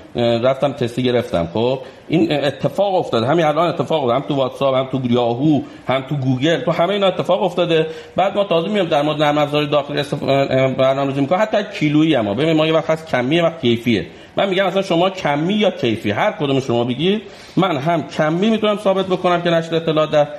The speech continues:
نرم افزارهای خارجی بیشتر بوده، هم کیفی. خوبه؟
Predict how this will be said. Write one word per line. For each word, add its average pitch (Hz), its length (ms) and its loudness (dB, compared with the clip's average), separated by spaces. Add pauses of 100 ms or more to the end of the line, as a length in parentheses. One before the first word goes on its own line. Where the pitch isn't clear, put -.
(160)
نرم 143 180 2
افزارهای 139 320 2
خارجی 135 340 0
بیشتر 127 340 0
بوده، 120 380 2 (240)
هم 214 180 0
کیفی. 120 600 0 (200)
خوبه؟ 190 320 2